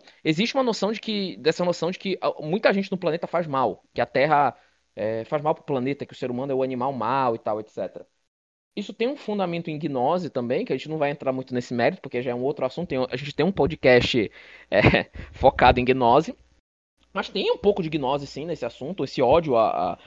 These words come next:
à criação, o ódio à matéria, né? Propriamente dito. Embora diga que tem um certo amor ao planeta, à mãe natureza, né? Que seria um panteísmo, mas a gente sabe que panteísmo e gnose, é, se misturam, né? Muitas vezes. Então tem um certo fundamento. Mas o malthusian-, os ma-, o Malthus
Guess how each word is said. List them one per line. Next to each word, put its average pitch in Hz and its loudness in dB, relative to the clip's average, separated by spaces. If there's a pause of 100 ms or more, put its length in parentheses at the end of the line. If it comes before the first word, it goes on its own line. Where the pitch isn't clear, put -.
(160)
à 117 -8
criação, 127 -2
o 156 0
ódio 135 2
à - -4
matéria, 127 -2 (360)
né? 98 -14 (260)
Propriamente 117 -10
dito. 120 -10
Embora 160 2
diga 185 -2
que 175 -4
tem 160 -4
um 156 -4
certo 147 -4
amor 147 -4 (340)
ao 113 -2
planeta, 131 -4
à 95 -6
mãe 127 -4
natureza, 135 -6
né? 127 -8
Que - -14
seria 147 -2
um 151 -8
panteísmo, 143 -4
mas 131 -4 (160)
a - -16
gente 143 -14
sabe 143 -2
que - -8
panteísmo 139 -2
e 123 -4
gnose, 120 0 (360)
é, - -12 (320)
se - -6
misturam, 135 0
né? 127 -6 (300)
Muitas 117 -10
vezes. 123 -10 (380)
Então 208 -4
tem 294 0
um 427 -2
certo 208 0
fundamento. 196 -6
Mas 214 0
o 233 -4
malthusian-, 220 2
os 156 -6
ma-, 143 -6
o 151 -2
Malthus 143 2